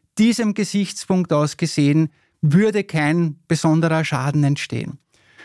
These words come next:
Was halt dann das eigentliche Problem ist, ist wieder der Einfluss der Menschen auf diese Produkte. Eine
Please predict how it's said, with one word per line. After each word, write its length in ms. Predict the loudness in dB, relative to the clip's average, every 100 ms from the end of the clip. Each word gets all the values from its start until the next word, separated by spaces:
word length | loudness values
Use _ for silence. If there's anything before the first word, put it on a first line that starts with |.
| -8
Was 400 | -2 -2 -2 -4
halt 300 | -4 -4 -2
dann 240 | 0 2
das 240 | 2 -2 -2
eigentliche 640 | -2 0 0 0 -2 -2
Problem 460 | -2 0 2 2 0
ist, 180 | -2 -4
ist 360 | -6 -4 -2
wieder 420 | 0 2 2 0 -4 -2
der 300 | 0 -2 0
Einfluss 840 | 0 0 0 0 0 -2 -12 -16 _ -4
der 100 | 0
Menschen 560 | 2 2 2 0 -2 -2
auf 320 | -2 -2 -2
diese 300 | -2 0 0
Produkte. 640 | 0 0 -2 -4 -4 -4 -4 _ -4
Eine 340 | 0 2